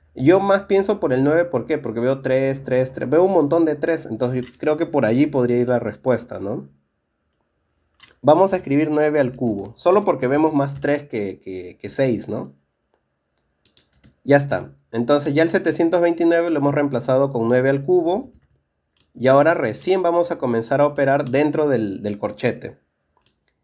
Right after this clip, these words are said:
Igual, bueno, aquí adentro, antes de, de pasar al, al exponente fraccionario, una potencia elevada a un exponente, los,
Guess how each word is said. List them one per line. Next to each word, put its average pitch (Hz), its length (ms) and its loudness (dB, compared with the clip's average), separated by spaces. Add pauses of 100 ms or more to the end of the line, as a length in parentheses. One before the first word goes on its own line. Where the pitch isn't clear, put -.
(160)
Igual, 135 520 4 (260)
bueno, 120 320 -4
aquí 170 240 -2
adentro, 147 400 2
antes 143 280 -2
de, 110 260 -2
de 104 160 -8
pasar 113 300 0
al, 131 200 2
al 107 160 -2
exponente 110 480 -4
fraccionario, 101 580 -4
una 147 240 4
potencia 160 440 0
elevada 131 300 0
a 143 40 2
un 147 60 0
exponente, 160 640 -2
los, 120 360 -4